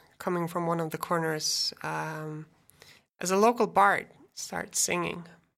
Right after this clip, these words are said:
A younger voice from what you might expect a bard in this part of Parthena. Uh, you look over and you see a younger woman, uh,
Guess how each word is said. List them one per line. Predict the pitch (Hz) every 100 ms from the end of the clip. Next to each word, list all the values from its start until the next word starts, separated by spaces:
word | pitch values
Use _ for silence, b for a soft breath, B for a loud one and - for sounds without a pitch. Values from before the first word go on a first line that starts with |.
| _ _ - B B
A | 202
younger | 240 403 190
voice | 165 165 165 -
from | - 175 175 -
what | 175 185
you |
might | 190 202
expect | 208 202 - - - - 208 - - -
a |
bard | 170 160 151 156
in | 160 165 160
this | 175 -
part | - - - -
of | - -
Parthena. | 160 170 165 170 b b _ _ _ _ _ -
Uh, | 175 165 -
you | 190 233
look | 285
over | 311 240
and | 180 190
you |
see | 196 226
a | 214
younger | 202 220 233 214 196 180
woman, | 175 190 202 175 170 - _ _
uh, | 240 170